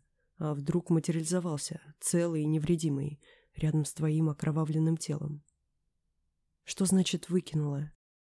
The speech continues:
Чуть подалась вперёд и взглянула на Руслана с прищуром. В любой момент я была готова внедриться в его мысли,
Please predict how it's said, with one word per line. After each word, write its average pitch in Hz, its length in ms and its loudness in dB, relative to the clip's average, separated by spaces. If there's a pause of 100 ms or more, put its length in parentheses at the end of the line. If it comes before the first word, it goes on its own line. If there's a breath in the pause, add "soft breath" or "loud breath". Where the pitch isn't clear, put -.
(400)
Чуть - 220 2
подалась 165 400 2
вперёд 165 420 -2
и 170 40 2
взглянула 165 540 0
на 165 140 2
Руслана 165 420 0
с - 80 -8
прищуром. 151 640 -4 (1080)
В 175 40 4
любой 180 260 6
момент 165 400 4
я 156 120 -2
была 156 180 0
готова 170 420 0
внедриться 160 600 2
в 151 60 -4
его 160 240 0
мысли, 151 520 -2